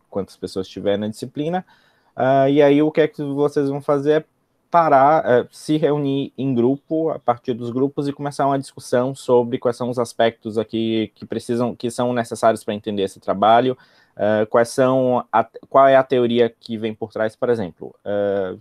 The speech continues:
pegar um, um artigo, um dos artigos que tem lá o do, do Fagin sobre complexidade descritiva. É um artigo que relaciona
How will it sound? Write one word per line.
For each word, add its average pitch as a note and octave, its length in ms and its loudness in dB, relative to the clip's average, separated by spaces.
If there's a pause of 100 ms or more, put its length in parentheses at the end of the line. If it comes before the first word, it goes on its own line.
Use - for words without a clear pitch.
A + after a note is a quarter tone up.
pegar A2 360 2
um, B2 400 -6
um A2+ 120 -4
artigo, A#2+ 400 -6
um A#2 200 -8
dos B2 100 -4
artigos B2 480 -6
que - 60 -20
tem B2+ 160 -6
lá A2+ 160 4
o A#2 60 4
do, A#2+ 340 -2
do A2 100 -8
Fagin A2+ 320 -4
sobre B2+ 240 -4
complexidade A#2 720 -4
descritiva. - 720 -8 (420)
É G#2 60 -6
um G#2 60 -2
artigo A#2 360 -4
que A#2+ 140 -8
relaciona G2+ 720 -4